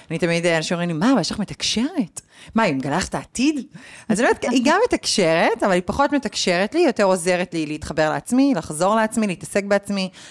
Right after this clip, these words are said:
לשים את הפוקוס אליי, מה זה אומר עליי, מה השיעורים שלי." אז, אה, שרית היא מתקשרת, מלווה רוחנית, אה, בכל מה שקשור להתפתחות אישית, מלווה עסקית, אה, וכל מה שקשור לעולם הרוח. אז, אה,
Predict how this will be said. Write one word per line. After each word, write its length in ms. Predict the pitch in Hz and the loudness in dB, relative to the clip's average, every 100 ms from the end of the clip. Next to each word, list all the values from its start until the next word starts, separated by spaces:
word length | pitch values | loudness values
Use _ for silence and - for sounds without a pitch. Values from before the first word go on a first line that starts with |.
| - | -10
לשים 200 | 175 180 | -6 -6
את 60 | 165 | -4
הפוקוס 440 | - 160 160 - | -4 -4 -6 -6
אליי, 460 | 151 156 214 202 165 | -2 0 2 0 0
מה 140 | 160 | -2
זה 100 | 160 | -2
אומר 240 | 160 156 151 | -2 -4 -4
עליי, 300 | 143 151 196 | -2 0 0
מה 100 | 165 | -2
השיעורים 400 | 160 - 143 151 | -4 -6 -6 -6
שלי." 340 | 151 143 165 277 - - - - | -6 -4 -4 -4 -8 -20 -20 -12
אז, 200 | 147 147 | -6 -2
אה, 140 | 156 147 | 0 0
שרית 300 | - 170 175 | 0 0 0
היא 240 | 170 160 | 0 0
מתקשרת, 680 | 147 147 - 220 220 220 196 | -4 -6 -2 0 2 0 -2
מלווה 300 | 143 135 180 | -4 0 0
רוחנית, 500 | 202 - 175 170 - - - | 0 -2 -2 -4 -6 -14 -8
אה, 60 | 151 147 143 143 143 139 139 139 139 - _ - | -6 -4 -4 -4 -6 -6 -8 -10 -12 -18 _ -12
בכל 360 | 147 135 190 | -10 -4 -2
מה 80 | 180 | 0
שקשור 280 | 175 - 170 | -2 -4 -6
להתפתחות 400 | 147 147 - 151 | -4 -8 -8 -8
אישית, 340 | 143 233 247 | -6 -4 -4
מלווה 260 | 165 135 143 | -6 -6 -6
עסקית, 540 | 135 - - 302 302 - - - - - | -6 -8 -4 -4 -4 -16 -20 -20 -20 -8
אה, 220 | 165 165 156 | -2 0 0
וכל 300 | 151 262 359 | 0 0 2
מה 80 | - | 0
שקשור 380 | 262 220 294 | -2 0 4
לעולם 320 | 302 214 233 262 | 4 4 4 4
הרוח. 520 | 254 233 156 73 - - - - | 2 2 0 -4 -16 -20 -20 -14
אז, 300 | - 151 147 | -6 -4 -2
אה, 240 | 156 147 | 0 2